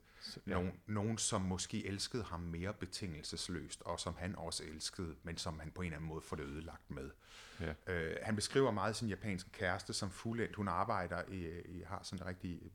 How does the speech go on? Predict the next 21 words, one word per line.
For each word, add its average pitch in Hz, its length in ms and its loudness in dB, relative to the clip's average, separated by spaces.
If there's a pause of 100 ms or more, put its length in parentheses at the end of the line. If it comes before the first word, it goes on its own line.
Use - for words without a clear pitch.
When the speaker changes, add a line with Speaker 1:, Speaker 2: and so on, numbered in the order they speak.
Speaker 2:
jeg 87 180 -8
tror - 160 -4
nok, 95 100 -8
det - 120 -6
er - 40 -14
et - 40 -20
galleri, 82 360 -4
hun 90 140 -2
arbejder 90 480 -6
på, - 120 -2
og 117 100 -4
hun 101 140 0
er 92 40 -2
sådan 98 220 -2
meget 90 240 -2
æstetisk - 680 -6 (100)
og, 87 260 -2 (300)
og, - 420 -6
og, - 340 -4
og - 100 -4
perfekt. - 680 -6